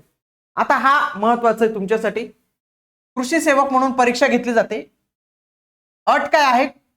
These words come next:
कृषी विषयातील डिप्लोमा पाहिजे किंवा पदवी पाहिजे किंवा कृषी विषयातील यापेक्षा उच्च शैक्षणिक अर्हता जी आहे तर ते तुम्हाला इथं पाहिजे. निवड झालेल्या उमेदवाराची कृषी सेवक पदी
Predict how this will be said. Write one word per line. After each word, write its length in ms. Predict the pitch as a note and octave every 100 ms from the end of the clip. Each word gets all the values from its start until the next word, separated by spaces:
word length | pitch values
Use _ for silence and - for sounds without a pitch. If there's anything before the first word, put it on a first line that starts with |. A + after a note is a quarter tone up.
| _ -
कृषी 260 | C#4+ -
विषयातील 560 | E4 D#4 D4 C#4 C#4 C4+ D#3+
डिप्लोमा 380 | A#3 A#3+ C#4+ C#4+
पाहिजे 300 | C4 A3+ F#3+
किंवा 240 | - A#3+ C#4 -
पदवी 300 | C4+ C4 D4
पाहिजे 340 | C#4 A3 E3
किंवा 760 | B2 - _ _ _ _ - C4+ C#4
कृषी 420 | - C#4 - E4
विषयातील 840 | D#4+ C#4 C#4 B3+ - - C4 A#3+ - -
यापेक्षा 600 | E3 B3 A3 - - C4 -
उच्च 220 | C4+ C4+ D#4
शैक्षणिक 500 | C#4 A#3+ C4 B3+ A3
अर्हता 360 | A3+ A#3 A#3+ - - _ _
जी 40 | B3
आहे 180 | A3 A#3+
तर 80 | A#3+
ते 140 | A3+ G3+
तुम्हाला 300 | A3 A3+ A3
इथं 320 | G#3+ A3+ A3 - _ - E3+ _ -
पाहिजे. 320 | G3 G3 G3+ G#3 - _ _ _ _ _ _ _ _
निवड 340 | F#3+ B3 D#4 D#4+
झालेल्या 360 | C#4 C4+ C#4
उमेदवाराची 580 | C4+ C4+ A#3+ B3 B3 B3
कृषी 380 | B3 C#4+ C4 D#4
सेवक 360 | C4+ B3 C4 C4
पदी 260 | A#3+ G#3